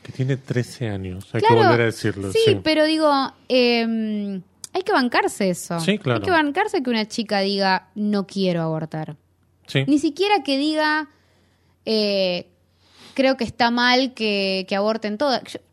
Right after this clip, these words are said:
Speaker 2: que diga, "Yo no quiero". ¿Qué haces ahí? Digo,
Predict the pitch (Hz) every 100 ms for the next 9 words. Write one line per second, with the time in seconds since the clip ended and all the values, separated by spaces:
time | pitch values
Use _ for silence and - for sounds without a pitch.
0 | _ - 311 339 339 - - 330 330 302
1 | 214 185 _ _ _ _ _ _ _ _
2 | - 381 - 370 - 180 165 - _ _
3 | _ _ _ _ _ _ _ - 254 226